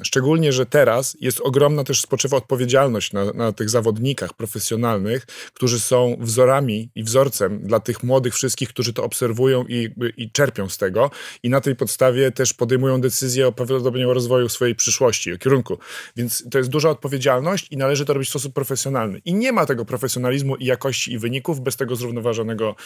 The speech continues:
e, rozwoju. E, a jeśli chodzi o samą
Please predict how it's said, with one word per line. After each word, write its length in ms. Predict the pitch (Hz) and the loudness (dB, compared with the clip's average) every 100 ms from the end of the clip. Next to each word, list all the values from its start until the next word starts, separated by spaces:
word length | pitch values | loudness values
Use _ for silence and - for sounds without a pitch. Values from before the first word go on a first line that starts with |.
| - - | -20 -2
e, 180 | 117 117 | 2 2
rozwoju. 600 | 131 123 127 123 117 127 - | 2 4 4 4 0 -4 -2
E, 20 | 135 123 123 - - | 0 2 -2 -4 2
a 280 | 123 117 120 | 4 6 4
jeśli 220 | 139 - | 0 0
chodzi 220 | 147 135 - | 0 0 0
o 120 | 127 | 0
samą 520 | - 135 139 131 | 2 0 2 0